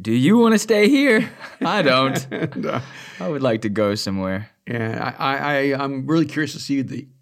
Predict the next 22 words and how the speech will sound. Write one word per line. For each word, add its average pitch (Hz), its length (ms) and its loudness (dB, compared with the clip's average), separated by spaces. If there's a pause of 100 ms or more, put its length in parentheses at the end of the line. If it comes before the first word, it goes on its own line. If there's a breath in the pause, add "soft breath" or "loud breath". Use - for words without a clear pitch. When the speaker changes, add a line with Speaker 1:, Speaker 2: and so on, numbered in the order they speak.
Speaker 2:
information. 135 600 -4
There 127 100 -4
was 135 160 -4
a 117 100 -4
season 165 400 -4
in 131 80 0
Los 127 220 -4
Angeles 123 360 -4
where 113 260 -4 (340 loud breath)
for 139 100 -2
every 143 180 0
three 135 240 -2
people 131 280 -4
moving 120 320 0
into 120 200 -2
L 117 200 -2
A, 113 120 -2
four 123 240 -2
people 117 300 -4
were 110 100 -2
moving 110 300 -2
out. 107 320 -4